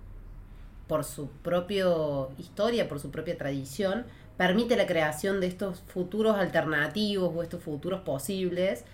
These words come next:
y la creación, eh, y la fácil de aceptación del fandom respecto de estos,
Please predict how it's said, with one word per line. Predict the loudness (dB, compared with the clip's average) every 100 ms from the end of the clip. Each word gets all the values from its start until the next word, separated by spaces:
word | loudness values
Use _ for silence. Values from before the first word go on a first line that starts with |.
| -20 -20 -18 -8
y | -2 4
la | 4
creación, | 4 4 4 2 4 6 6 4 0 0
eh, | 0 2 0 -4
y | -4
la | -4
fácil | 4 4 4 2
de | 2 2 2 0 -2 -8 -14 -20 -12
aceptación | -8 -8 2 2 4 4 4
del | 2
fandom | 0 2 2 0
respecto | 0 -2 -2 -4 0
de | 2
estos, | 2 0 -2 -2